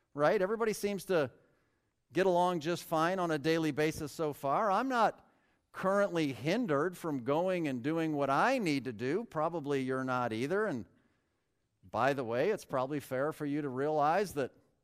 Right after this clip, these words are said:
whether you recognized it before or not, I mean, all governments are corrupt all the time. That's just the power of positive thinking.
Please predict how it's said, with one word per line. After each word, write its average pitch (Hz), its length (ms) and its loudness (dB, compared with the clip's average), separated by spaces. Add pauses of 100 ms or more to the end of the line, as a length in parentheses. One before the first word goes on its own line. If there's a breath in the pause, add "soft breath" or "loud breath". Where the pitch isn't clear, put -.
(720)
whether 131 200 -4
you 135 140 -6
recognized 135 680 -4
it 127 80 -6
before 135 440 -8
or 120 40 -6
not, 143 300 -2
I 135 80 -2
mean, 131 280 -6 (720)
all 170 240 -2
governments 101 500 -6
are 85 80 -12
corrupt 82 460 -12 (460)
all 120 280 0
the 104 120 -10
time. 78 300 -12 (760)
That's 117 220 -2
just - 540 -6 (500 soft breath)
the 101 60 -20
power 101 280 -2
of 95 80 -8
positive 95 340 -6
thinking. - 280 -16